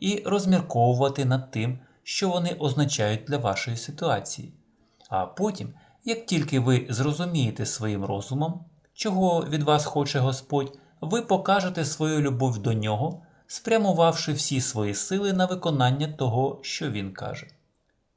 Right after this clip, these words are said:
Ви підкоряєтесь його заповідям, відмовлятися від ідолів,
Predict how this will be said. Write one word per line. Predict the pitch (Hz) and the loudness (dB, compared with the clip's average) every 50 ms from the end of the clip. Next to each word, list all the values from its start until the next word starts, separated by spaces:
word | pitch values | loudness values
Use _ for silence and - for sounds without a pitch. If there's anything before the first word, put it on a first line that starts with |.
| _ _ _ | _ _ _
Ви | - - 123 123 120 | -4 0 2 2 2
підкоряєтесь | 123 - - - - 120 117 143 175 175 139 120 - 123 - - - | 2 -2 -6 -2 0 2 2 4 4 2 2 0 -2 -4 -6 -4 -4
його | 101 101 104 98 | -2 -2 -2 -2
заповідям, | 92 - 180 196 190 - 107 101 104 - - 104 - - _ _ _ _ _ - | 0 0 0 0 -2 -6 -10 -10 -8 -8 -10 -10 -12 -14 _ _ _ _ _ -8
відмовлятися | 190 185 165 180 170 156 127 131 123 117 - 110 - - 98 | -6 -4 -2 0 0 2 4 6 4 4 4 0 -2 -2 -2
від | 95 104 - - | -4 -4 -6 -6
ідолів, | - 151 156 147 139 135 123 120 120 - | -4 -2 -2 0 0 0 0 0 -2 -6